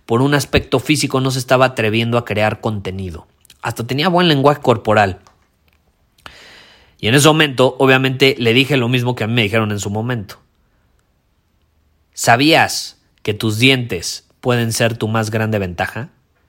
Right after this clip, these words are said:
Pueden ser tu gran ventaja competitiva en un mundo tan saturado de gente falsa. Eso puede ser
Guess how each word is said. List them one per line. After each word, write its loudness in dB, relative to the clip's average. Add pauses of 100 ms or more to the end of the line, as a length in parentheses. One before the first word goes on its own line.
Pueden 0
ser 2
tu -2
gran 2
ventaja -2
competitiva -4 (280)
en -8
un 0
mundo 0
tan 0
saturado 0
de -12
gente -4
falsa. -2 (1000)
Eso 4
puede 4
ser 0